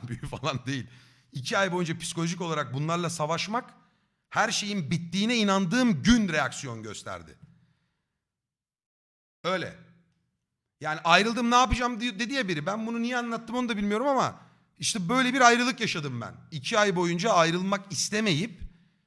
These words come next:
ama iki ayın sonunda o işin yürümeyeceğini bilerekten, eee, savaş verdim ve sonunda kendi kararımla onu da, mektup konusu, mektup ne oldu?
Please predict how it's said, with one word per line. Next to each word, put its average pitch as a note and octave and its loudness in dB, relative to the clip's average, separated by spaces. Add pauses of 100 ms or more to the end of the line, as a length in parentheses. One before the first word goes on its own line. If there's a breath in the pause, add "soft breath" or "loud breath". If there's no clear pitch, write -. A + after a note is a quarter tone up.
ama F#3 -6
iki F#3 -6
ayın A3 -4
sonunda F3+ -6
o F3+ -2
işin G3 -4
yürümeyeceğini D#3 -2 (420 soft breath)
bilerekten, F3+ -4 (800)
eee, C3+ -12 (1400)
savaş G#3+ 2
verdim E3+ 0
ve G3+ -2
sonunda G3 -4
kendi F#3 -6
kararımla D3+ -4
onu E3+ -4
da, E3+ -8 (240 loud breath)
mektup F#3 0
konusu, D#3 -4
mektup E3+ -4
ne D3+ -6
oldu? A2 -8